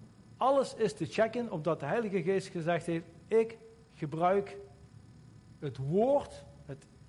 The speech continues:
enige, als mijn werktuig."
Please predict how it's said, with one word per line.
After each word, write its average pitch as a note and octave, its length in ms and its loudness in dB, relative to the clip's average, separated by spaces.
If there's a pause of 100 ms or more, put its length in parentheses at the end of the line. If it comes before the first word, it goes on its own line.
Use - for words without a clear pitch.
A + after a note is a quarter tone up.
enige, A#3 580 0 (500)
als G3 280 0
mijn E3+ 260 0
werktuig." D3+ 680 -2